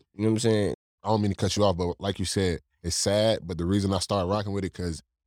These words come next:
Speaker 2: dissing and the homeboys dying, I'm like, "Damn, I'm about to entertain this shit."
Speaker 1: Yeah, bro, I was rocking with Vaughn, though.
Speaker 2: Yeah, for
Speaker 1: No,
Speaker 2: sure. Okay.
Speaker 1: like, no kids, I was really rocking with Vaughn, though. I was really, I'm like, "Yo, bro gonna be, bro gonna be fire." You know what I'm saying? And then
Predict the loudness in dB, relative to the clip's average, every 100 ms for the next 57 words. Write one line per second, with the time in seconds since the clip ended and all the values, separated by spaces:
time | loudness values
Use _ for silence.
0 | _ -6 0 0 0 -2 2 2 0 -2
1 | 2 2 2 0 -2 0 0 0 0 -8
2 | -12 -14 -10 -10 -6 -4 -4 -4 -8 -14
3 | _ _ _ -10 -8 -6 -2 0 0 -2
4 | -4 -4 0 0 0 0 0 -2 4 8
5 | 8 8 6 4 2 2 2 2 0 -2
6 | -10 _ _ 2 2 2 0 0 0 -8
7 | -4 2 8 8 6 0 -4 -4 -2 -2
8 | -4 -2 2 4 4 4 -2 4 6 6
9 | 6 4 4 4 4 2 0 0 -2 2
10 | 2 2 0 0 0 2 2 2 0 2
11 | 4 2 -4 _ -10 -4 0 2 2 0
12 | -6 _ _ _ _ 0 2